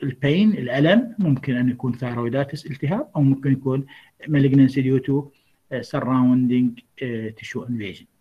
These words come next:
وممكن أنه ال-، ينضرب الحبل الصوتي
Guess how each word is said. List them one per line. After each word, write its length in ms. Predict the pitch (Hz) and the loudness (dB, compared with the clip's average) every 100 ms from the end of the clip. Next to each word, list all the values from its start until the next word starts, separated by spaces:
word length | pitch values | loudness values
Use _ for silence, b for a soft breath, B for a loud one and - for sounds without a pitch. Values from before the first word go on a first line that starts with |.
| _ _ _ _ _ _ - | _ _ _ _ _ _ -2
وممكن 520 | 170 175 160 - 180 185 | 2 4 2 0 -4 2
أنه 480 | 139 135 139 143 151 B B B 135 | 4 4 4 0 -2 B B B -2
ال-، 400 | 135 123 120 170 | 0 0 -2 0
ينضرب 320 | 190 151 143 | 2 2 2
الحبل 280 | 123 143 131 | 0 -2 -4
الصوتي 680 | - 143 127 - 160 190 | -4 -4 -4 0 -2 -2